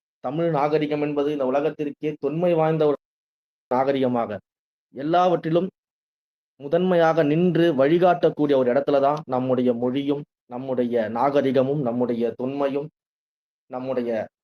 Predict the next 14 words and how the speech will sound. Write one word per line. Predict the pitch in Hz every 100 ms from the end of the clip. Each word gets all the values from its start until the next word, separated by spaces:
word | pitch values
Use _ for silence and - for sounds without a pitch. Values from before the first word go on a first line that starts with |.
| _ _ _ -
மன்னர்களும் | 127 143 143 143 139 135
சரி, | 139 160
நம்முடைய | 127 127 120 110 107 -
தலைவர்களும் | 139 175 170 151 139 123
சரி. | 139 95 _ _ _
தலைவர்னா | 127 151 147 147 147
நான் | 127
இப்ப | 127
இருக்க | 135
தி | 147 151
மு | 143
க | 139
தலைவர்களை | 127 123 113 113
சொல்லல. | 110 110